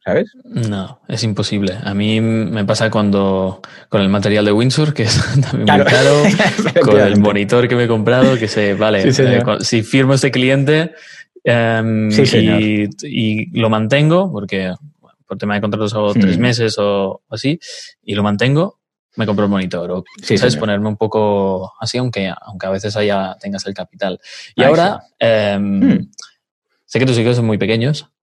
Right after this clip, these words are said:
Speaker 2: pero
Speaker 1: A ver, a ver.
Speaker 2: eh, es muy difícil la pregunta y quizá no, no, o sea, no, no pasa nada si no contestamos, pero es en plan, ¿qué calidad, nos puedes decir alguna calidad que te guste o cosa, alguna cosa de cada uno
Speaker 1: Ujú.
Speaker 2: que digas, "Es que Jan tiene esto, eh, Paul tiene esto"?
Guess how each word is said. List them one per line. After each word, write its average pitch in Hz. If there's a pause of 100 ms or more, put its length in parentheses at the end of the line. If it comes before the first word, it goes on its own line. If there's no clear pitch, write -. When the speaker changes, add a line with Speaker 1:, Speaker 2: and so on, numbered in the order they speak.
(100)
Speaker 2:
pero 104
Speaker 1:
A 101
ver, 92
a -
ver. 95 (680)
Speaker 2:
eh, 98
es 113
muy 139
difícil 117
la 101
pregunta 107
y 117
quizá -
no, 98
no, -
o -
sea, 101
no, 85
no 104
pasa 110
nada 101
si 110
no 92
contestamos, 101
pero 101
es 104
en 110
plan, 104 (440)
¿qué 139
calidad, 135
nos 120
puedes 143
decir 135
alguna 123
calidad 113
que 113
te 107
guste 107
o 101
cosa, 110
alguna 123
cosa 139
de 110
cada 117
uno 120
Speaker 1:
Ujú. -
Speaker 2:
que 120
digas, 104 (320)
"Es -
que 117 (380)
Jan 143
tiene 123
esto, 92
eh, 104
Paul 143
tiene 120
esto"? 135